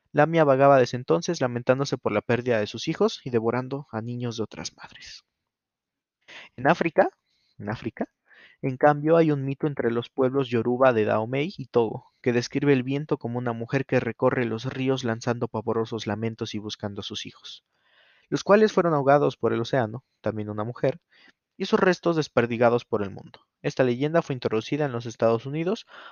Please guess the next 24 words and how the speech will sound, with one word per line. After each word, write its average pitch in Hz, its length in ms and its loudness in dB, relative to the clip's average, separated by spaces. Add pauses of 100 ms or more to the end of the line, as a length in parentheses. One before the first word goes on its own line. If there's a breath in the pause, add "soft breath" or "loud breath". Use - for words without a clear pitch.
(120)
por 139 160 0
los 135 160 -4
esclavos 151 480 0
africanos 131 540 -2
traídos 120 420 0
por 147 160 -6
los 156 180 -4
europeos 123 520 0
a 127 60 -12
América, 135 600 -8
y 143 80 -2
es 147 60 -2
especialmente 143 600 -6
conocida 160 520 -6 (340 loud breath)
en 127 140 -8
estados 131 340 2
sureños 135 460 -4
como 123 240 -8
Luisiana. 117 500 -10 (280)
O - 40 -20
sea, 113 100 -8
aquí 110 200 -6
vemos, 110 420 -10 (220)
toman, 110 360 -10